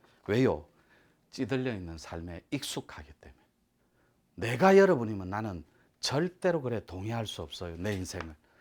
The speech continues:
여러분들은 지금도, 우리 방장님들은 얼굴 한, 고개 숙여 한번. 얼굴 한번 보세요. 빙그레. 어,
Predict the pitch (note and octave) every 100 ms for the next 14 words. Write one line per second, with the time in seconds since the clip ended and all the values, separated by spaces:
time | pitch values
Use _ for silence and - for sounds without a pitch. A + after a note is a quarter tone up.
0 | _ _ A#2+ D3 F#3 G3 C3+ - F3 F#3
1 | C#3 F#2+ F#2+ D#2 - - _ _ _ -
2 | C3+ C3 E3+ G3 F#3+ C3+ G#2+ G2 F#2+ F2+
3 | F#2+ E2+ - _ _ C#3 D#3+ F3 A#3 B3
4 | C4+ C4+ _ _ - - - - - -
5 | - _ D#4 E4+ D4+ - F4 F#4 E4+ C4
6 | F#3+ G#3 C4 C4 C4 A#3 F#3+ F#3+ G3 -
7 | A#2 A#2 G#2+ - - - - - - -
8 | - - - - - _ _ _ _ _
9 | A3 F4